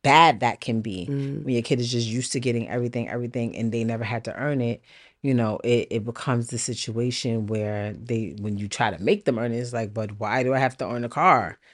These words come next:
Speaker 2: Mm.
Speaker 1: Like, "Uh, because you're thirty." Like, <laughs> but,
Speaker 2: Yeah.
Speaker 1: um,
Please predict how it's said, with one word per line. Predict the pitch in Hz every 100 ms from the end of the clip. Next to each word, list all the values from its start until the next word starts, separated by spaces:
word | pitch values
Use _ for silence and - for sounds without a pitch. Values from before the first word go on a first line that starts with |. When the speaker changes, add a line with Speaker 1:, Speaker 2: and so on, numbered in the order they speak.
| -
Speaker 2:
Mm. | 160 139 135 139
Speaker 1:
Like, | 147 -
"Uh, | 165 165 151
because | 151 170 143
you're | 160
thirty." | - - 277 285 262 170 113
Like, | 107 110 110 -
<laughs> |
but, | 175 170 180 143
Speaker 2:
Yeah. | 151 160 160
Speaker 1:
um, | 208